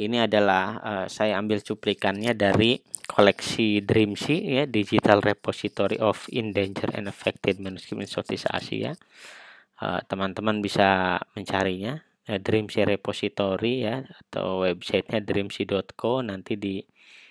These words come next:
bagian menu utama ada menu repository, ya, klik di sana. Nah, ini misalnya, ini a-, aksara Jawi, ya. Mudah-mudahan teman-teman juga, eh, bisa, eh, melihatnya dengan jelas, ya. Adapun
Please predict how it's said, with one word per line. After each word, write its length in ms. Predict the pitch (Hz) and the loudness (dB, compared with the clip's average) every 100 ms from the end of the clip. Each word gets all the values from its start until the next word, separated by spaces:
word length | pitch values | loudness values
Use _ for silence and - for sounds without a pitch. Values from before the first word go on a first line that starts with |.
| - _ _ | -20 _ _
bagian 480 | 101 92 98 98 98 104 95 98 | -2 -2 0 0 -2 -8 -8 -6
menu 560 | 98 98 98 95 95 - _ | -6 -6 -6 -6 -8 -12 _
utama 560 | - - 90 95 113 110 | -16 0 2 2 0 -2
ada 400 | 104 98 95 90 | -2 -2 -2 -2
menu 400 | 92 95 95 98 | -6 -10 -10 -10
repository, 960 | 92 - 92 - 101 98 92 98 90 | -10 -10 -10 -10 -8 -6 -6 -4 -6
ya, 80 | 87 | -8
klik 320 | - 101 - | -6 -8 -8
di 80 | - | -16
sana. 320 | - 95 90 - _ - - - - _ - | -14 -14 -16 -18 _ -20 -20 -20 -20 _ 6
Nah, 80 | |
ini 240 | 120 139 135 | 8 8 6
misalnya, 560 | 117 104 127 120 90 - _ _ - - - | 6 4 4 2 0 -8 _ _ -20 -18 -8
ini 160 | 139 127 | -4 -4
a-, 320 | 104 139 107 | -4 0 0
aksara 320 | - 110 104 | 2 2 4
Jawi, 560 | 104 107 101 98 92 98 | 4 2 0 -4 -8 -10
ya. 80 | - _ _ 117 | -18 _ _ -4
Mudah-mudahan 400 | 101 104 113 107 | -2 0 0 0
teman-teman 400 | 104 110 117 110 | 0 0 0 0
juga, 320 | 104 98 98 | 2 4 4
eh, 160 | 110 | 0
bisa, 400 | 95 95 - 104 | -2 0 2 2
eh, 240 | - 117 101 | 2 0 2
melihatnya 480 | 95 98 95 - 98 | 0 -4 -6 -6 -6
dengan 200 | 98 95 | -6 -2
jelas, 240 | 98 107 | 4 4
ya. 160 | - 104 - - - - - _ _ _ _ _ _ _ _ _ _ | 4 -6 -6 -20 -20 -20 -20 _ _ _ _ _ _ _ _ _ _
Adapun 800 | 120 113 123 - - 196 226 240 | 6 10 10 8 4 4 4 -2